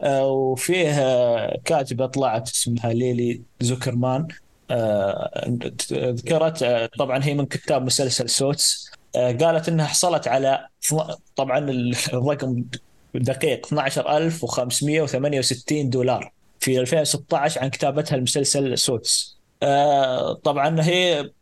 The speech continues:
قالت هذا في البداية، ثم تقول: "أنا ما أدري هل ت-، تم بيعه ولا لا"، بس إنه يوم جاء في الف-، آه، ألفين وثلاثة وعشرين، آه، طبعًا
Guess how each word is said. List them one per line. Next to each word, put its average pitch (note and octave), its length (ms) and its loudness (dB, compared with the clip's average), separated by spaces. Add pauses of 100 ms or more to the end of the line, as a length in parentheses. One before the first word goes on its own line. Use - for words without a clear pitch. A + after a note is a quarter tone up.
(180)
قالت E3+ 280 2
هذا D#3+ 580 2
في - 100 -2
البداية، D#3 640 0 (160)
ثم E3 220 0
تقول: E3 400 -2
"أنا F#3+ 160 2
ما F3+ 180 4
أدري C3+ 180 0
هل D3 280 0 (160)
ت-، B2+ 640 2
تم C3+ 180 0
بيعه C3 300 2
ولا B2+ 140 2
لا"، C#3 340 2 (260)
بس C#3+ 220 0
إنه E3 160 4
يوم F#3 420 2 (260)
جاء D#3+ 200 2
في D#3+ 80 2
الف-، D3+ 120 0
آه، C#3+ 400 2
ألفين D3 240 2
وثلاثة D3 340 0
وعشرين، E3 520 0 (300)
آه، B2+ 1300 0
طبعًا C#3 460 -2